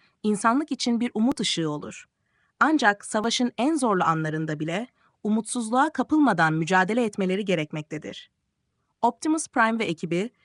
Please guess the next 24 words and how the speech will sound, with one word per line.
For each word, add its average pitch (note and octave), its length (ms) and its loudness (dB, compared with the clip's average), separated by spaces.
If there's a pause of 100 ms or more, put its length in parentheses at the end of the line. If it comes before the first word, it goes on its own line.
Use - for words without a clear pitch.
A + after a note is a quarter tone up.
(220)
Sentinel D4 500 0
Prime'ın A3+ 400 0
kurduğu F3 480 -2
devasa G#3 440 2
köprü A3+ 320 -4
makinesini F#3 640 0
durdurmak F3+ 440 -4
için B3+ 340 -4 (300)
son E4+ 300 0
bir C#4+ 120 2
umutla A3+ 360 0
harekete E3+ 340 -2
geçerler. D#3 680 -4 (460)
Bu C4 140 2
makine, A3 500 0 (100)
Cybertron'u A#3+ 680 2
dünyaya F#3+ 300 0
getirecek F3 720 -4
ve E3+ 60 -2
gezegenimizi E3+ 680 -2
yok G3 160 -2
edecektir. - 640 -10 (400)
Optimus A#3 440 -4
Prime, A#3+ 400 0